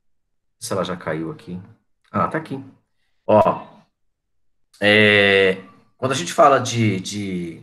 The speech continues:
de privilégios, quando a gente fala de que todo mundo teve as mesmas oportunidades, basta a gente pensar que eu, por exemplo, eu, eu, eu sou mais velho de vocês.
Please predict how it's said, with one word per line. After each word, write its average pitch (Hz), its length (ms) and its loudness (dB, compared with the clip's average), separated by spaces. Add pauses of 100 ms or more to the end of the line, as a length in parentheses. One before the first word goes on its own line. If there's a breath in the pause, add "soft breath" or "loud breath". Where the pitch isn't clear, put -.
(880)
de 104 140 -10
privilégios, 110 720 0
quando 107 160 -4
a - 20 -4
gente 110 220 -8
fala 107 320 4
de 175 460 -8
que - 100 -18
todo 113 220 -6
mundo 107 220 0
teve 107 180 -2
as 104 120 -2
mesmas 104 360 -4
oportunidades, 101 1300 -4 (880)
basta 135 300 2
a 143 40 -2
gente 135 180 -10
pensar - 920 -2 (960)
que 113 140 -4
eu, 147 160 6
por 139 120 2
exemplo, 123 480 0
eu, 117 200 4
eu, 104 340 -2
eu 107 140 -4
sou 110 160 -6
mais 107 140 -2
velho 110 180 -2
de 104 100 -8
vocês. - 680 -8